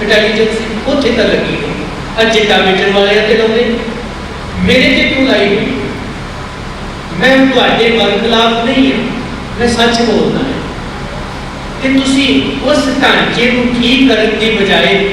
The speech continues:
میری زبان بند کرن دے لگے ہو۔ میری زبان اپنی کہے،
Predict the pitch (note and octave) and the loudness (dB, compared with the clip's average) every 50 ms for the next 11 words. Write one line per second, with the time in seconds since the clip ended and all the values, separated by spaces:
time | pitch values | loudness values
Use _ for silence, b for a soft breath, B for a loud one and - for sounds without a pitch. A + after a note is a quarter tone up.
0 | - F3+ F#3 G#3+ A#3 B3 B3 B3+ C4 C4 B3+ - C4 A#3+ A#3+ A#3+ A#3 A#3 A3 A3 | -2 0 2 2 4 4 2 2 2 0 0 2 2 2 2 2 0 0 0 0
1 | A3 A3+ A3+ G#3 A3 G#3+ G#3 G#3 G#3 G#3 G#3 G#3 G3+ G3 F#3+ F#3+ F#3 F#3 F#3 - | 0 0 0 2 2 2 2 0 0 0 0 0 0 0 -2 -2 -2 -2 -2 -4
2 | - - - - - - - - - - - - - - - - - - - E3+ | -6 -6 -8 -8 -8 -10 -10 -10 -10 -10 -10 -10 -10 -10 -12 -12 -12 -10 -4 0
3 | G3+ A3+ B3+ B3 B3+ - - G3 G3 F3+ F#3 F#3 F3+ F3+ F3+ F3+ F3 F3 F3 E3+ | 2 2 4 4 2 2 2 2 2 2 2 2 2 0 0 0 -2 -2 -2 -2
4 | D#3+ D#3+ D3+ C#3 C#3+ C#3+ | -2 -2 -2 -2 -2 -4